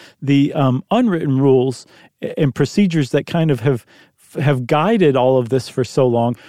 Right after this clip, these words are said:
What happens when those things just stop being recognized as valid? What do you do?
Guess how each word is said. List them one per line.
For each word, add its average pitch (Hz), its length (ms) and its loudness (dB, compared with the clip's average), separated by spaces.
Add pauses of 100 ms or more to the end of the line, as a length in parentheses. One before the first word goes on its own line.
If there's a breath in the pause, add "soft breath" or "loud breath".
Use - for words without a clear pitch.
(140 loud breath)
What 196 220 0
happens 190 360 0
when 160 200 2
those 165 280 2
things 170 280 0
just - 180 -6
stop 156 340 -2
being 143 380 0
recognized 127 840 0
as 117 160 0
valid? 131 580 0 (460 soft breath)
What 170 320 0
do 254 60 2
you 202 180 4
do? 165 320 2